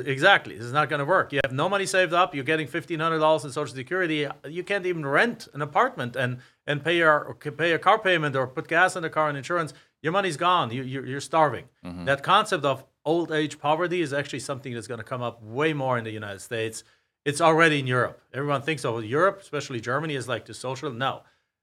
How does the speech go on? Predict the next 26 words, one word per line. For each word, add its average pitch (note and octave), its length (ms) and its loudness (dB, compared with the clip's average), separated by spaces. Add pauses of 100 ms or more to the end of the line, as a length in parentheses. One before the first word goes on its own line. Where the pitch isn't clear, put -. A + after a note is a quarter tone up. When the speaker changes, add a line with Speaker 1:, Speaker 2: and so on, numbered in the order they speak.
(160)
Speaker 1:
The C3 300 0
old D#3+ 400 2
people E3+ 280 2
in C3+ 80 -2
Germany C#3+ 320 0
are A#2 120 -4
suffering B2 680 -6
massively C3 540 -2
because A#2+ 380 -6
they're B2 100 -6
getting A#2 300 -4
eight, B2+ 200 -6
nine B2+ 200 -6
hundred A#2 220 -8
dollars B2 280 -2
in A2+ 100 -10
Social G#2+ 260 -10
Security A#2 460 -6
and G#2+ 120 -10
they A2 100 -8
can't G#2+ 240 -14
live F#2 140 -14
with E2 120 -20
it. - 100 -20 (520)
Speaker 2:
Wow, E2+ 80 0
I B2 240 6